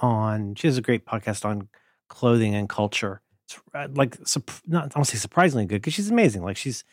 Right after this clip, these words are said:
at Radiotopia. She used to work on ninety-nine percent Invisible. Yeah, I met her. Same night I met Roman Na-, Mars. No big deal.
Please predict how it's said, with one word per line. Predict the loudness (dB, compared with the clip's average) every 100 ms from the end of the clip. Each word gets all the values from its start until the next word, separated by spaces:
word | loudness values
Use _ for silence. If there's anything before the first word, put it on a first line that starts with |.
| _ -6
at | 2
Radiotopia. | 2 4 2 0 0 2 0 -2
She | -6
used | -8 -8
to |
work | -8 -4
on | -2
ninety-nine | 0 0
percent | -2 -4 0
Invisible. | 2 2 2 0 0 -20 -2
Yeah, | 4 4
I |
met | 4 0
her. | -2 -4 _ _ _
Same | 0 4
night | 4
I | 2
met | 0 0 0
Roman | 2 2 2
Na-, | 0 -2
Mars. | -2 -2 0 -2
No |
big | -4 -4
deal. | -6